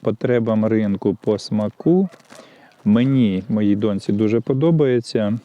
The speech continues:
смак. Е, підтріскування було навколо грібіножки, тому,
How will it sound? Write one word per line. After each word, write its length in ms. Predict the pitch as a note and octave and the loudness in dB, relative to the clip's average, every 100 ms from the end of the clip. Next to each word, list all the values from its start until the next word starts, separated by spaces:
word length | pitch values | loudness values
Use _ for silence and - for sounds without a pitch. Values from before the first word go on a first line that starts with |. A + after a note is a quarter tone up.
| - - | -14 -20
смак. 540 | - A#2 G#2+ G2+ - _ _ _ _ - - - _ _ _ | -4 -2 -2 -4 -12 _ _ _ _ -20 -20 -20 _ _ _
Е, 140 | G2+ G2 | -6 -4
підтріскування 760 | A#2 A#2 D3+ D3+ - A2+ A2 G#2 | -4 -2 -2 -2 -2 -2 0 0
було 260 | A2 G#2+ | 0 0
навколо 440 | G#2+ G#2 - G#2+ G2+ | 0 -2 -2 0 0
грібіножки, 680 | G#2+ G#2+ C3+ E3+ D3+ - A2 | 0 -2 -2 -2 -2 -4 -4
тому, 580 | - G2+ G#2 A2 G#2+ | -4 -2 0 0 -2